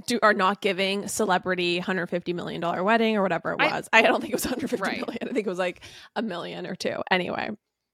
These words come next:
Speaker 1: let's get back to the dissolution. So some people will say he was a scoundrel. Some people will say that he was spending way too much time working, okay? That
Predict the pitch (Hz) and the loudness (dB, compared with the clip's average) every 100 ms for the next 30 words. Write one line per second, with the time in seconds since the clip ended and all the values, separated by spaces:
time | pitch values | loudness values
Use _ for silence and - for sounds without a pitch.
0 | _ - 277 311 294 220 - 220 190 185 | _ 2 2 4 4 2 2 -2 -4 -4
1 | 180 180 - - - 220 - _ - - | -2 -2 -2 -6 -8 -14 -20 _ -6 6
2 | 294 269 254 - - - 330 339 302 320 | 8 8 4 -4 -12 -4 0 0 0 -2
3 | - 262 240 233 - _ _ 240 233 220 | 2 2 4 2 -4 _ _ 0 2 4
4 | 220 - - 190 175 180 - - _ _ | 2 0 -2 -2 -2 -6 -6 -8 _ _
5 | - 269 254 285 254 254 254 247 226 214 | -8 -2 0 0 0 0 2 4 4 2
6 | - 220 214 214 220 208 202 190 226 202 | -2 0 0 0 -2 -2 -2 -2 -2 -4
7 | - 214 208 277 453 - - 202 - 175 | -2 0 4 2 0 -6 -12 -14 -6 -4
8 | - 247 - - - - 175 202 190 190 | -4 -6 -10 -20 -20 -2 4 6 6 2
9 | 180 | 0